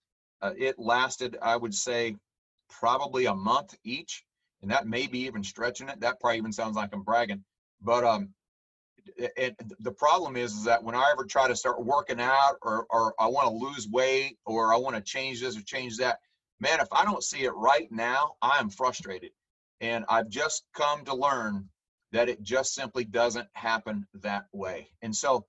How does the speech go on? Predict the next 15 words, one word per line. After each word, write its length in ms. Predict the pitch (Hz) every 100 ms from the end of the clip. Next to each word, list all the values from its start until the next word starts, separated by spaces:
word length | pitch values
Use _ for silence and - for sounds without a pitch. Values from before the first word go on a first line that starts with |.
| _ _ _ -
I, 140 | 117 117
I 60 | 127
wanted 240 | 143 170
to 80 | 143
create 340 | - 151 147
something 400 | - 147 - 135
that 140 | 110 -
people 260 | 147 120
could 160 | 104 104
log 300 | 117 127 123
on 240 | 123 123
to, 400 | - 127 123 123 -
uh, 380 | 110 104 101 95 92
and 220 | 110 101
just – 460 | 101 123 120 -